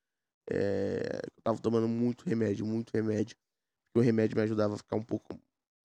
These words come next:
é, abafar minhas emoções. É, eu parei, porque tava me prejudicando, minha mãe descobriu,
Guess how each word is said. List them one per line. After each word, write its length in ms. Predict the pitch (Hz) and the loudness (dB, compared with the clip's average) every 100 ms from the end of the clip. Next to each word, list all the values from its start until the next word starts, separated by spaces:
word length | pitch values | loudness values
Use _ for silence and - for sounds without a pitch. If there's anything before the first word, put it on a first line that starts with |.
| - | 2
é, 640 | 117 113 113 113 113 110 | 4 4 2 2 0 0
abafar 400 | 107 113 117 104 | 2 2 2 2
minhas 220 | 113 117 | 2 2
emoções. 600 | 117 123 131 107 107 - _ _ _ _ _ _ _ _ - | 0 -2 -4 -6 -6 -8 _ _ _ _ _ _ _ _ -4
É, 300 | 101 104 104 | 0 2 2
eu 80 | 104 | 0
parei, 460 | - 120 117 123 202 _ _ _ _ | 2 2 4 2 0 _ _ _ _
porque 160 | - - | -14 -2
tava 240 | 107 110 | 0 0
me 140 | 113 | -2
prejudicando, 760 | - 113 120 120 - 123 127 139 | -6 -6 -6 -10 -2 0 2 0
minha 140 | 123 | 0
mãe 160 | 113 113 | 0 -2
descobriu, 540 | - - 113 117 131 | -4 -10 -2 0 0